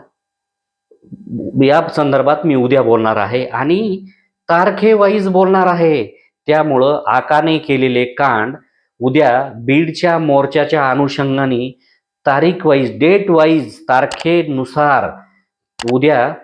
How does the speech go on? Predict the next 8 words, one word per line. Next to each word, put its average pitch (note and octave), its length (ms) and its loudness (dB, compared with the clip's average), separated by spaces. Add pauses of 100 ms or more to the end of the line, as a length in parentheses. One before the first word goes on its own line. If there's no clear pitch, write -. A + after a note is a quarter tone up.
(360)
अ, F#2+ 60 -4 (160)
हे C#3 440 -2
महाराष्ट्राला D3+ 640 0
क-, A#2 640 0
कळणार C#3+ 340 2
आहे, A#2+ 560 -4 (380)
अ, G#2 60 -4 (400)
असं D#3+ 460 2